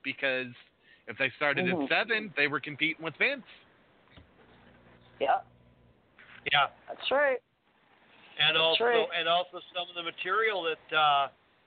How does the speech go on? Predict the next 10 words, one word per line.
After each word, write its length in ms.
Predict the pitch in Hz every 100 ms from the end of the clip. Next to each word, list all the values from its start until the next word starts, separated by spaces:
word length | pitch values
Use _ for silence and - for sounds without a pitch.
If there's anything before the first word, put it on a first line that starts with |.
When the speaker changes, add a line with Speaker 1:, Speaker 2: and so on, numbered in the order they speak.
| -
Speaker 3:
some 120 | 165
of 120 | 165
the 60 | -
things 180 | 180 156
that 100 | 151
they 140 | 160 160
were 140 | 156
doing 640 | 135 160 226 220 175 156 143 _ _ _ _ _ _ _
were, 520 | 139 170 170 170 165 135 - - _ _ _ _ 160
uh, 360 | 151 143 139